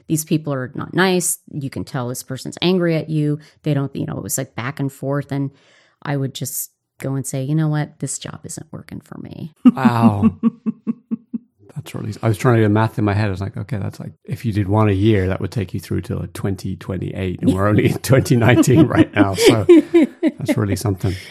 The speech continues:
Speaker 1: And my friend was the one that kept track of them all. I, otherwise I would have,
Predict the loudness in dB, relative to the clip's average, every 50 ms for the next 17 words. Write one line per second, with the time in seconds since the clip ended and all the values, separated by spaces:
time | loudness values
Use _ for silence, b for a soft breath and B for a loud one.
0 | B B 0 2 2 2 2 2 2 2 2 2 0 2 0 0 0 2 0 0
1 | -2 -4 -8 -8 -6 -6 -6 -4 -4 -6 -8 -8 -6 -6 -6 -4 -4 -4 -4 -4
2 | -6 -8 -10 _ _ -6 -4 -2 -2 -2 -2 -2 -2 -2 0 0 0 0 -2 -4
3 | -4 -4 -4 -4 -4 -4 -4 -4 -6 -8 -12